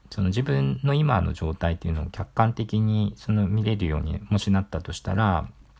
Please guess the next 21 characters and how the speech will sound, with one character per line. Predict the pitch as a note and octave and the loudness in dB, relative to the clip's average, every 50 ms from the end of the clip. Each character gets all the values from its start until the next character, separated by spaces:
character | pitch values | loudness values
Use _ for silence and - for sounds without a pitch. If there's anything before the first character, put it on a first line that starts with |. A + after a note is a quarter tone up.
| - - - - - - - | -20 -20 -20 -20 -18 -16 -6
そ | - - F2+ | 0 2 2
の、 | E2+ D#2+ D#2+ D#2+ E2 F2+ - - - - - - - - - - - - - - - - - _ _ - | 2 2 0 0 -2 -4 -6 -8 -10 -12 -10 -10 -10 -12 -14 -18 -20 -20 -20 -20 -20 -20 -20 _ _ -10
生 | - | -8
き | - - - | -8 -6 0
方 | - C#3 B2+ B2+ - G2+ F#2 | 4 4 4 4 4 2 2
み | E2+ D#2+ D#2+ D#2+ E2 - - - - - - - - | 2 0 -2 -4 -4 -6 -8 -14 -20 -20 -20 -10 -2
た | - E2+ | -2 0
い | E2 D#2+ | 0 0
な、 | D#2+ D#2+ | -2 -4
そ | - - | -2 0
の、 | G2 F2+ F2 F2 - - - - - | 0 2 2 0 -2 -6 -8 -4 -4
え | F2+ | -4
っ | E2+ - - | -4 -4 -8
と、 | - F2 F2 | -6 -4 -4
時 | E2+ G2+ | -2 0
間 | - A2 A2 A#2 | 2 2 4 4
の | A#2 | 2
過 | G#2+ - A2+ | 0 -2 -2
ご | A#2 A#2 | -2 -2
し | - | -2
方 | - A2+ A2+ - F#2 D#2+ D2 - | -2 -2 0 0 0 0 0 -2